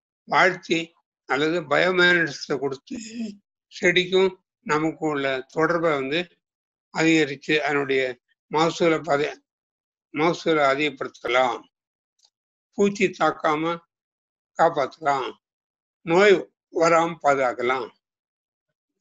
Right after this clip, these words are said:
நீ-, நீர்ப்பாசனம் கூட குறைவாக போ-, போட்டு செடியை வளர்த்தலாம்"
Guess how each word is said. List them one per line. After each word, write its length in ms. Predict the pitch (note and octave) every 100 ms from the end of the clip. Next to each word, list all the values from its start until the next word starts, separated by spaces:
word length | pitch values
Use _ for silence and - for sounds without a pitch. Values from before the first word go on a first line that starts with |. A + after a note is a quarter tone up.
| -
நீ-, 240 | F#3+ F3+ - _ - G4
நீர்ப்பாசனம் 840 | F3 E3+ G3+ A#3 A3+ G#3 - F#3+ D3+
கூட 200 | C#3+ E3+ - _ _ _ _ _ _
குறைவாக 840 | D3+ C3+ D3 D#3+ F3+ F#3 F3+ F3+ F3+ G3+ A3 _ _ _ _ _ _ _ -
போ-, 140 | - _ _ _ _ -
போட்டு 280 | C4+ F3+ F#3
செடியை 340 | - F#3 E3 C#3+
வளர்த்தலாம்" 520 | B2+ - C3+ A2+